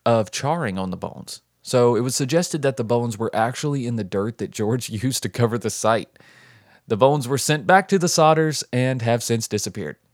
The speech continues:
They're like, "Nope, these aren't your kids, but we don't know who they are. You can have 'em back." <laughs> So who was the dead person? Why are they not bothered by this? <laughs> But this also looks bad on George, though, right?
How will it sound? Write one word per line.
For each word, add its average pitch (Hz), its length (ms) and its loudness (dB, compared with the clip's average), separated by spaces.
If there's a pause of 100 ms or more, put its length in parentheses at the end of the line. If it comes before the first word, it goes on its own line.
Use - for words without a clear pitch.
They're 113 120 0
like, 117 220 4 (160)
"Nope, 208 140 6 (360)
these 180 180 -2
aren't 180 120 2
your 147 100 -2
kids, 156 380 2 (100)
but 131 400 2
we 135 80 -2
don't 139 120 2
know 127 60 2
who 135 120 4
they 131 140 6
are. 98 280 6
You 127 100 -8
can 143 100 0
have 131 100 2
'em 123 80 -4
back." 92 300 -2 (1080)
<laughs> - 120 -12 (360)
So 185 160 4
who 254 140 6
was 294 160 4
the 254 100 -2
dead 262 260 6
person? 143 440 2 (480)
Why 156 220 6
are 254 120 6
they 226 100 4
not 214 200 4
bothered 185 300 6
by 131 140 8
this? 104 360 2
<laughs> - 1400 -10
But 165 140 2
this 196 180 4
also 214 320 0
looks 165 200 0
bad 139 240 4
on 117 180 2
George, 104 480 2
though, 104 160 0
right? 107 400 0